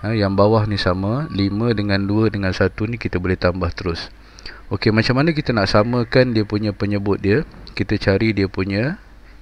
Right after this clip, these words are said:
gandaan sepunya terkecil, eh, ataupun gandaan sepunya untuk nombor enam, sembilan dan tiga.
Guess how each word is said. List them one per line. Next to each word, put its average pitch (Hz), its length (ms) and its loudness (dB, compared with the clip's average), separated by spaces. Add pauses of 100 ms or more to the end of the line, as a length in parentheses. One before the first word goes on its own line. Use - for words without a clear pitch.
(140)
gandaan 98 800 2
sepunya 95 720 -4 (1000)
terkecil, 92 720 0
eh, 135 240 -2
ataupun 98 560 -2
gandaan 92 480 0
sepunya 101 720 -2
untuk 95 480 -4
nombor 90 400 -4
enam, 101 480 -2
sembilan 92 640 -2
dan 87 240 -2
tiga. 87 400 -6